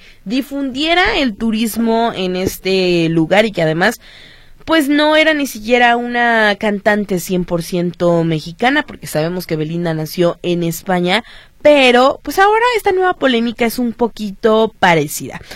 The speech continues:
porque Belinda participó recientemente justo en una campaña turística para promover el pueblo de Zacatlán de las Manzanas, pueblo mágico que se encuentra en el estado de Puebla,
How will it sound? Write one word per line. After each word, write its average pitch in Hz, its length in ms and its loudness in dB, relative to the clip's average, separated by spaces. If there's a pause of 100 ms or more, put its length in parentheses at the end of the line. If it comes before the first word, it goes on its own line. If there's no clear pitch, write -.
(160)
porque 269 280 0
Belinda 381 440 2
participó 202 500 -4
recientemente 220 800 -2 (180)
justo 226 300 0
en 220 80 0
una 233 180 0
campaña 196 600 0
turística 220 920 -2
para 156 200 -4
promover 156 420 0
el 180 100 -2
pueblo 190 340 2
de 170 140 0
Zacatlán 180 680 0 (300)
de 196 160 4
las 240 340 4
Manzanas, 233 680 0
pueblo 208 360 -2
mágico 190 400 -6
que 175 100 -4
se 160 100 -6
encuentra 170 500 -2
en 175 180 -2
el 160 160 -2
estado 165 540 0 (280)
de 240 200 4
Puebla, 233 520 2